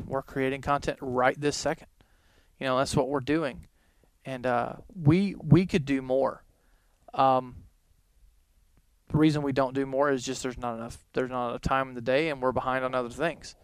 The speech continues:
But, um, you know, that's kind of, to, to, to answer that question, what is content creation? That's about as, as, as broad and as deep as we, as we go, you know. Um, do we know everything about it?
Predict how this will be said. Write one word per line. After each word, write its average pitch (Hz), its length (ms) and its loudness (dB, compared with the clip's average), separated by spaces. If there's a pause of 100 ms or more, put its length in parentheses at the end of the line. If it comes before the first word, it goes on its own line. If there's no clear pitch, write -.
(680)
But, 139 180 10
um, 131 380 4 (800)
you 160 80 -8
know, 147 140 4
that's 156 220 4
kind 185 200 6
of, 139 280 -2 (1400)
to, - 180 -6
to, - 200 -6
to 135 120 0
answer 160 340 0
that 156 220 6
question, 156 480 4
what 127 160 -2
is 143 140 -4
content 147 400 -4
creation? 127 440 -4
That's 127 260 -6
about 143 260 2
as, 127 300 -8 (440)
as, 135 220 -6 (120)
as 139 200 -10
broad 139 460 6
and 139 100 -8
as 123 220 -6
deep 143 360 -2
as 127 140 0
we, 139 220 0 (220)
as 135 120 -4
we 151 240 0
go, 135 380 -4 (640)
you 143 100 -10
know. 139 340 -2
Um, 139 520 -4 (1000)
do 151 120 2
we 160 140 6
know 156 180 2
everything 143 280 2
about 123 280 2
it? - 100 -6